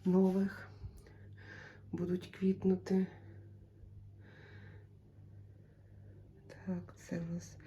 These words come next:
джиліон. Було дуже пишне цвітіння. Подивіться, який довгий квітонос. Тут уже деякі квіти повідцвітали, але вони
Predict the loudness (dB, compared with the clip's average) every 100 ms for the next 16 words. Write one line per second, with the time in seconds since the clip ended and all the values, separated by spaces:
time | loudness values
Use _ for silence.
0 | -14 -14 -16 -6 -4 2 2 4 6 6
1 | 6 0 -14 -20 -2 2 6 4 6 4
2 | 4 2 0 2 -2 0 -6 -6 6 10
3 | 12 12 8 4 -8 -14 -12 -10 -12 -14
4 | -2 6 8 6 4 2 2 4 4 4
5 | -2 -16 -4 2 4 4 4 4 2 -2
6 | -18 -20 -20 -4 -2 2 2 4 2 0
7 | -12 -16 -20 -20 -18 -16 -16 -18 -20 -20
8 | -6 -4 -2 0 2 2 2 4 4 2
9 | -2 -2 -2 -4 -6 -4 -4 -6 -10 -2
10 | 2 6 8 8 4 2 2